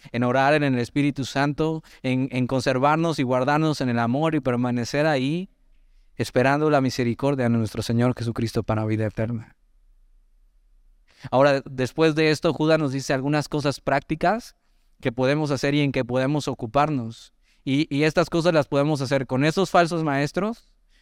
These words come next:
las podemos hacer con los que han sido engañados por estos falsos maestros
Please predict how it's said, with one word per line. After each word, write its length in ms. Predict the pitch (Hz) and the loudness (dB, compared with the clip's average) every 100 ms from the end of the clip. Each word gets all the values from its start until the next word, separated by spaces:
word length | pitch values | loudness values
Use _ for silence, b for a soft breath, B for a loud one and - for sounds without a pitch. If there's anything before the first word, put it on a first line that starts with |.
| _ | _
las 200 | 131 131 | -2 -2
podemos 420 | 135 139 147 156 | 2 2 2 0
hacer 400 | 147 - 151 156 b b | 0 2 0 0 b b
con 360 | 139 147 151 - | -2 0 0 -4
los 300 | 139 139 127 | -2 -2 0
que 100 | 147 | 0
han 140 | 160 | 0
sido 220 | 160 170 156 | 0 0 2
engañados 640 | 131 123 127 156 202 208 | 0 0 2 2 2 0
por 140 | 160 151 | -2 -2
estos 240 | 160 143 | -2 -2
falsos 300 | 151 147 151 | -2 -2 -2
maestros 520 | 135 120 - 165 - | -2 -4 -4 -8 -8